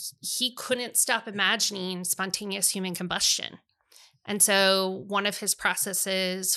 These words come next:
for dealing with some of his repetitive thoughts is to work them into a story. And if you read his entire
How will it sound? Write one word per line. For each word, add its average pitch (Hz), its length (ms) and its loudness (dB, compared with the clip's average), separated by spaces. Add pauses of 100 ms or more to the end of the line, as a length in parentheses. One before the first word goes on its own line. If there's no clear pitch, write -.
(120)
for 185 180 -4
dealing 208 540 -2
with 180 220 -4
some 190 180 -2
of 175 140 -8
his 185 200 -6
repetitive 180 560 -8
thoughts - 480 -2 (300)
is 190 140 -4
to 214 80 -2
work 175 200 -10
them 185 140 -6
into 180 240 -4
a 202 60 -6
story. 214 600 -2 (540)
And 202 180 2
if 208 200 -4
you 214 200 -4
read 277 600 2 (220)
his 202 340 -4
entire 185 600 -2